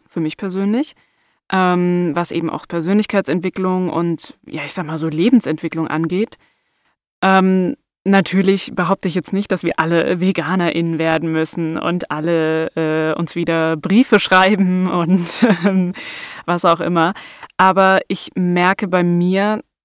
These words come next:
dass das eben eine Grundlage war, die dazu geführt hat, dass ich auf viele andere Sachen auch gerne und freiwillig und mit großem Gewinn verzichtet habe.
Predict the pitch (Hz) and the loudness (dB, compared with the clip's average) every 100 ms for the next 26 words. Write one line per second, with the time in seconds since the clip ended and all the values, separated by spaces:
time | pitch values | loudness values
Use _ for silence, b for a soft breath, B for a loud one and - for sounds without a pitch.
0 | _ - 196 208 185 170 - 156 160 - | _ -2 0 0 -2 -2 -2 -4 -4 -4
1 | 156 156 156 185 202 196 185 175 170 180 | -2 0 0 0 0 2 0 2 2 2
2 | 180 180 180 175 - _ _ _ _ _ | 0 -2 -2 -2 -4 _ _ _ _ _
3 | _ - 185 180 190 175 - 208 202 185 | _ -2 0 2 -2 -2 0 2 2 0
4 | 180 - - 226 202 - 190 180 165 175 | -4 -6 -4 -2 0 2 0 0 -2 -2
5 | 190 - 190 - - 170 185 208 214 190 | 0 2 2 0 -10 -2 2 4 2 2
6 | 180 - - 180 196 180 180 180 175 165 | -2 -4 0 2 2 0 -2 -2 -4 -4
7 | 185 170 - 180 208 202 180 185 156 202 | -6 -6 -4 -2 -2 -2 -2 -2 0 4
8 | 214 196 175 - 175 - 151 147 143 - | 4 2 -4 -4 -6 -6 -10 -6 -6 -6